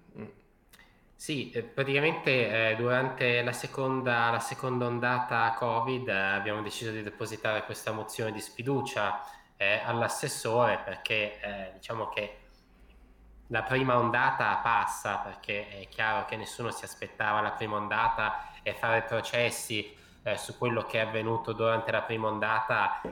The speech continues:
Speaker 2: è, è, diciamo, abbastanza disonesto dal punto di vista intellettuale. Ma poi abbiamo avuto anche un, un certo periodo di pausa, do-, il periodo estivo, dove,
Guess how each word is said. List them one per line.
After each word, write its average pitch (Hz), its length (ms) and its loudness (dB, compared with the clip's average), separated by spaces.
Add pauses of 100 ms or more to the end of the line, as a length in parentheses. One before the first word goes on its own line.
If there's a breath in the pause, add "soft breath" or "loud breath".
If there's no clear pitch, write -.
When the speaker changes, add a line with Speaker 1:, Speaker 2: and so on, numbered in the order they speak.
(100)
Speaker 2:
è, 104 380 2
è, 101 260 0
diciamo, 104 400 0
abbastanza 110 560 2
disonesto 107 720 0
dal 104 140 -2
punto 104 280 -8
di 101 60 -10
vista 101 260 -10
intellettuale. 98 840 -2 (260 loud breath)
Ma 165 120 0
poi 120 480 4
abbiamo 104 260 -2
avuto 110 360 0
anche 104 640 0 (200 loud breath)
un, 104 240 -2
un 98 380 0
certo 117 340 -2
periodo 110 320 -2
di 107 120 -4
pausa, 98 540 0
do-, 104 260 -4
il 101 120 -12
periodo 113 360 -2
estivo, 117 560 -2
dove, 101 360 0